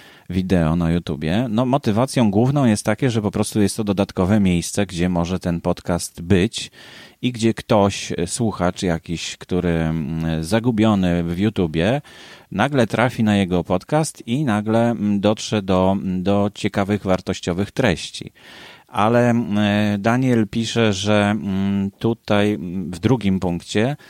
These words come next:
że to po prostu jest sprzeczne z oczekiwaniami odbiorców YouTube'a. Oni oczekują w-, materiału wideo, a nie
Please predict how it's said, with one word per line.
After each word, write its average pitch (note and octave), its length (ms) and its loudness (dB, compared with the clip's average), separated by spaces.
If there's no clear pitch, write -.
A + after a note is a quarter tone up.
że G#2 220 -2
to C#3 140 -2
po - 120 -6
prostu - 320 0
jest - 260 0
sprzeczne A#2+ 920 -2
z F#2 140 -8
oczekiwaniami A#2+ 1040 0
odbiorców G2+ 680 -2
YouTube'a. C3 500 0
Oni D#3+ 260 -2
oczekują A#2 640 0
w-, - 220 -14
materiału G2+ 600 2
wideo, A2 640 2
a F#2+ 120 -2
nie A2+ 260 0